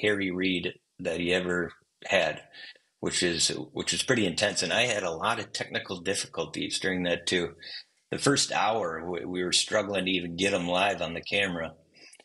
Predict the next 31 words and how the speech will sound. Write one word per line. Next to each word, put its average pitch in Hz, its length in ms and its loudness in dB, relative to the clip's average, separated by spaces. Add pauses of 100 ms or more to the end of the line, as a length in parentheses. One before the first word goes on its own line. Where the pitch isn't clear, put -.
(220)
Um, 87 480 0 (100)
and 92 140 2
they 95 80 4
almost 107 340 2
quit. - 240 2 (160)
His 87 220 0
assistant 85 460 0
called 87 280 0
and 85 100 -2
they 82 80 -4
said, 90 240 0
"Well, 104 200 2
let's 104 220 0
just - 260 0
reschedule." 95 680 0
And, 80 160 -8 (600)
um, 82 280 -2
I 95 120 2
decided 92 420 0
to - 80 -2
try 101 140 4
to 85 60 -8
push - 480 -2 (120)
through, 104 460 2 (120)
and 92 140 2
we 95 120 2
got 98 120 4
him 95 80 -2
on 90 120 0
the 82 100 -6 (100)
phone 104 420 2